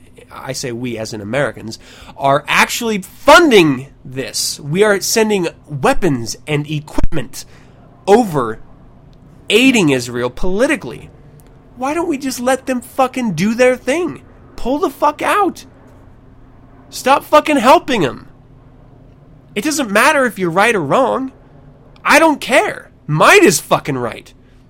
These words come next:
And if you come out on top, the fucking spoils to the victor. And if you don't, not my fucking problem. I just, we have wasted so much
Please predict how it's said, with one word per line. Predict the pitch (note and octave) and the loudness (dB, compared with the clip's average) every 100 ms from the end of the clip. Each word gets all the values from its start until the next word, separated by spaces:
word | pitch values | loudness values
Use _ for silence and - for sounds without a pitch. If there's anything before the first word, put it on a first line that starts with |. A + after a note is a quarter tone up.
| - - | -20 -14
And | - - | -10 -10
if | - | -8
you | A#3 | -8
come | A3 A#3 A3+ | -6 -4 -2
out | A3+ | -2
on | A#3 A#3 | -2 -4
top, | G3 F3+ F#3 - - - - - - | -4 -4 -4 -10 -20 -20 -20 -20 -16
the | B2 A#2+ | -8 -8
fucking | - - A3+ A3+ A#3+ A3 | -8 -2 -2 -2 -6 -6
spoils | - E3+ D#3 D3 D3 | -8 -4 -2 -2 -4
to | D3+ | -8
the | C#3+ | -8
victor. | B2+ - - - - - - - - - - - | -8 -12 -18 -18 -20 -20 -20 -20 -20 -20 -18 -12
And | B2 | -12
if | A#2+ | -10
you | A#2 A2 F#2+ | -12 -12 -12
don't, | C#3+ G#3 D#4+ - - - - - - - _ - - _ | -4 -4 -4 -10 -18 -20 -20 -20 -20 -20 _ -20 -20 _
not | C3 C#3+ | -10 -8
my | E3 G#3+ | -6 -10
fucking | - F3 D3+ C#3 | -8 -10 -10 -12
problem. | C#3 - - - - - - _ _ _ _ - _ _ - _ - - - - - - - _ _ - _ - | -12 -16 -16 -20 -20 -20 -20 _ _ _ _ -20 _ _ -20 _ -20 -20 -20 -20 -20 -20 -20 _ _ -20 _ -20
I | A#2 | -18
just, | A#2+ - - _ - - _ _ _ - | -16 -18 -20 _ -20 -20 _ _ _ -20
we | B2 B2+ | -10 -8
have | B2 | -6
wasted | C3 B2+ - A2+ | -6 -8 -10 -10
so | - A#2+ | -8 -8
much | A2+ - - - | -10 -14 -16 -20